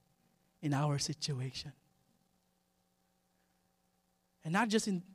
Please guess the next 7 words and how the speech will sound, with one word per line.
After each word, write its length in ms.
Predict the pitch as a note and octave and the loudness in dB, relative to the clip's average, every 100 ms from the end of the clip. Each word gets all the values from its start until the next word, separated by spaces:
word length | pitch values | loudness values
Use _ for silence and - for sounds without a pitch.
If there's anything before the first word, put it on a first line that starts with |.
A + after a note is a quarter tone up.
| - | -14
situations 840 | - - A3 F#3+ E3+ F#3 G3+ F3 - | -2 0 4 6 8 8 6 0 0
around 400 | D3+ D#3+ E3+ D3 | 0 -2 -2 -6
you, 200 | C#3 D#3+ _ _ _ _ _ _ - | -8 -12 _ _ _ _ _ _ -2
but 220 | E3 E3 | -2 2
you 80 | D#3+ | 2
needed 400 | D#3+ E3 D3+ C#3+ | 4 4 2 -2
God 400 | D3+ D#3+ D3 | -4 -2 -4